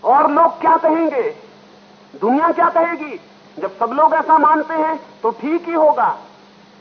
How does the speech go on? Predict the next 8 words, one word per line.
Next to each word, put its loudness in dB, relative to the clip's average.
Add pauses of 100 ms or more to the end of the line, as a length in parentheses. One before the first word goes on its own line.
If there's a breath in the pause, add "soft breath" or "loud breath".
(680)
सत्य -8
की -12
ये -2
धारणाएं 0 (460)
सत्य -10
की -10
धारणाएं 0
नहीं 0